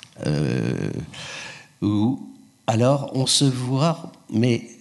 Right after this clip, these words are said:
ce qu'on oublie toujours, c'est qu'on se voit à l'envers. On se voit à l'envers de soi, dans un miroir. Euh, et donc, euh, en se voyant à l'envers,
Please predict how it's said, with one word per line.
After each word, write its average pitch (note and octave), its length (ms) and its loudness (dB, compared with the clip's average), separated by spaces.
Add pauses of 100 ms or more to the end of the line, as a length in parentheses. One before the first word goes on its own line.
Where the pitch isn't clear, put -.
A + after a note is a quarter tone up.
(140)
ce - 200 -2
qu'on A2+ 260 -2
oublie A2+ 420 -2
toujours, C#3 600 -2
c'est - 300 -6
qu'on G#2+ 140 -2
se - 200 -2
voit B2+ 160 2
à G#2 80 2
l'envers. F#2 840 0 (1300)
On - 80 -4
se - 200 -2
voit F#2+ 140 2
à F#2 40 -2
l'envers F2 380 -2
de F2 120 -4
soi, - 540 -6 (320)
dans - 200 -6
un C#2+ 120 -2
miroir. - 540 -8 (720)
Euh, F2 640 2 (240)
et G#2+ 180 4
donc, A#2 560 2
euh, G2 360 2
en G2 120 0
se - 160 -4
voyant G2+ 400 2
à - 40 0
l'envers, A2+ 600 0